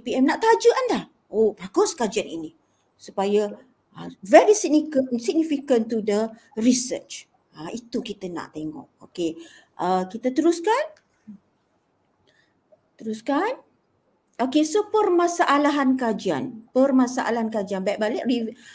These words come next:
previous, previous. Okey, so, Mu-, ah, Doktor Muhammad Yusri Ibrahim,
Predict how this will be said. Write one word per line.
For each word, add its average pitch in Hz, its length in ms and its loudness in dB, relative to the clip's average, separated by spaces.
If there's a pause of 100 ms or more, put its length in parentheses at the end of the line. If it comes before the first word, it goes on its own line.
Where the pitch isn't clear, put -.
(300)
previous, 247 560 0
previous. 233 480 -4
Okey, 220 320 0
so, 359 480 2
Mu-, 254 160 0
ah, 269 320 0
Doktor 294 400 -2
Muhammad 302 400 2
Yusri 269 480 -2
Ibrahim, 220 720 0